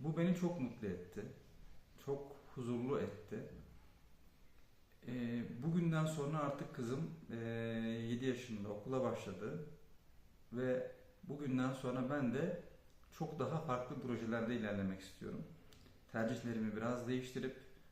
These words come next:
biraz daha organize olarak, e,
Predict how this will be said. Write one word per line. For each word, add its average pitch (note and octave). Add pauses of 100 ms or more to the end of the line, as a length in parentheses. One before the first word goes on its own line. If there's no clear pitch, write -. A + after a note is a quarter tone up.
(120)
biraz B2+
daha A2
organize A2+
olarak, C3 (880)
e, A#2+